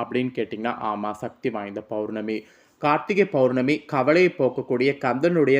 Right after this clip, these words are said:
கிருத்திகை விரதம் இருக்கிறது சிறப்பு மிகுந்ததாக சொல்லப்படுது. So, சிறப்பு மிகுந்த இந்த கார்த்திகை பௌர்ணமியில கவலையை போக்கக்கூடிய கந்தனின் கிருத்திகை விரதம் எப்படி இருக்கணுங்கிறத ஷேர் பண்றேன். So, மிதுன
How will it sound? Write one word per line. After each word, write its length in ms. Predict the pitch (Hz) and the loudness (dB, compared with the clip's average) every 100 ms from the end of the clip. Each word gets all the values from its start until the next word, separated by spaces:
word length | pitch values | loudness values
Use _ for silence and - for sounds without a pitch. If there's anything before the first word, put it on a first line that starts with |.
| 135 | 2
கிருத்திகை 420 | 139 143 175 170 151 | -4 0 4 4 4
விரதம் 340 | 120 120 131 113 | 4 2 2 2
இருக்கிறது 400 | 107 113 110 113 135 - | -2 -2 -2 0 0 2
சிறப்பு 320 | 143 147 165 151 | 2 2 2 0
மிகுந்ததாக 640 | 135 139 131 120 117 135 - | 0 0 0 2 0 -4 -8
சொல்லப்படுது. 600 | 107 98 - 104 104 110 - - _ _ | -6 -6 -6 -6 -2 -2 -2 -12 _ _
So, 60 | 135 123 - | -4 -2 0
சிறப்பு 300 | 135 143 160 143 | 0 2 2 2
மிகுந்த 260 | 131 135 135 | 2 2 2
இந்த 120 | 117 113 120 | 0 -2 -2
கார்த்திகை 420 | 120 - 143 139 131 | -4 -2 -2 -2 0
பௌர்ணமியில 500 | 113 120 127 120 127 127 131 | -2 0 0 2 2 0 -4
கவலையை 340 | 117 135 151 143 | 0 2 2 2
போக்கக்கூடிய 480 | 117 113 120 117 113 117 | -2 -2 -4 -2 -2 -4
கந்தனின் 440 | 113 131 143 135 - | -2 -2 -2 -4 -6
கிருத்திகை 420 | 127 - 147 151 120 | -6 -2 2 2 2
விரதம் 320 | 117 123 - 120 | 0 -2 -2 -2
எப்படி 240 | - 143 127 | 2 2 2
இருக்கணுங்கிறத 640 | 117 123 123 110 104 120 123 | 0 -2 -2 -4 -2 -2 -2
ஷேர் 240 | 117 101 - | -6 -6 -6
பண்றேன். 380 | 113 104 110 107 - _ _ - | -8 -4 -4 -4 -8 _ _ -8
So, 80 | 120 113 | -6 -2
மிதுன 220 | 120 147 | 0 2